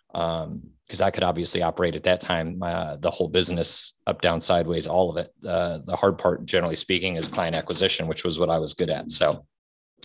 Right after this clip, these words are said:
so that brings us here. Uh, we, we made our first three sales within twenty-four hours of getting fired. Um, put our first job on within seven days, had office space within thirty days. First year, we did six point nine million dollars.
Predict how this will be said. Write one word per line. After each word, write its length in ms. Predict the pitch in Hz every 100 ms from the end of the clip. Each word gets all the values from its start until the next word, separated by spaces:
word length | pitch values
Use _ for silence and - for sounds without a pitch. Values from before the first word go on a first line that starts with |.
| -
so 140 | -
that 160 | 135 131
brings 260 | 147 135
us 120 | 135 -
here. 420 | 123 143 156 - - - - -
Uh, 380 | 110 113 110 107
we, 240 | 120 120
we 100 | 107
made 160 | 117 120
our 60 | 117
first 300 | 131 127 131
three 100 | 127
sales 380 | 120 123 120
within 280 | 107 117 110
twenty-four 460 | - 117 113 113 110
hours 380 | 107 107 98 -
of 340 | 101 101 95
getting 240 | 110 104
fired. 460 | 90 101 107 113 110 - - - - -
Um, 220 | 90 90
put 160 | - 101
our 60 |
first 280 | 98 110 -
job 240 | 98 101 107
on 240 | 104 101
within 300 | 98 104 98
seven 280 | - 101 95
days, 300 | 101 101 -
had 140 | 92
office 300 | 98 - 98
space 280 | - 95 -
within 240 | 101 95
thirty 240 | 92 95 92
days. 380 | 95 95 92 -
First 240 | 98 -
year, 100 | 95
we 120 | 92
did 140 | 87 85
six 260 | - 101
point 220 | - 95
nine 200 | 92 92
million 180 | 92 92
dollars. 480 | 90 90 95 92